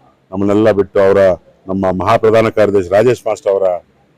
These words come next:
ಧರ್ಮಪತ್ನಿ ನಮ್ಮ ಪ್ರತಿಯೊಂದು ಹೋರಾಟಕ್ಕೂ ಈ ಹದಿಮೂರು ವರ್ಷ ನಾವು ಮಾಡಿರೋದ್ರಲ್ಲಿ ಪ್ರತಿ ವರ್ಷ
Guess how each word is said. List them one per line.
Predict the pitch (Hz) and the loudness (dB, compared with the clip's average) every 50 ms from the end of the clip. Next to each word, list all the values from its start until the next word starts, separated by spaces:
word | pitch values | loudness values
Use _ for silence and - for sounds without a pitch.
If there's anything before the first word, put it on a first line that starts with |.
| _ _ _ _ _ - | _ _ _ _ _ -4
ಧರ್ಮಪತ್ನಿ | 101 104 117 127 110 - 113 104 - 113 120 120 113 | -2 0 0 0 -2 -4 -6 -4 -2 -2 0 0 -2
ನಮ್ಮ | 110 113 117 117 107 | -2 -2 -2 -2 -2
ಪ್ರತಿಯೊಂದು | - - 127 127 - _ - 170 175 165 160 151 139 131 | -2 -2 -4 -4 -4 _ 0 2 2 4 4 4 4 2
ಹೋರಾಟಕ್ಕೂ | 135 139 139 123 127 120 - - 110 107 | 4 2 2 2 0 -4 -2 -2 -4 -2
ಈ | 110 117 | 0 2
ಹದಿಮೂರು | 113 113 117 139 156 160 165 165 156 143 | 0 0 0 0 0 2 2 4 4 4
ವರ್ಷ | 131 127 117 - - | 4 2 0 0 0
ನಾವು | 139 127 123 113 104 | 0 0 0 -2 -2
ಮಾಡಿರೋದ್ರಲ್ಲಿ | 101 107 113 120 117 110 104 98 95 98 101 110 113 _ _ _ _ _ _ _ _ _ _ - | -2 -4 -2 -2 -2 -2 -2 -4 -6 -10 -10 -10 -12 _ _ _ _ _ _ _ _ _ _ -4
ಪ್ರತಿ | - 135 160 151 - - 220 220 214 196 | 0 0 0 0 0 -2 2 2 4 4
ವರ್ಷ | 180 147 - | 4 2 2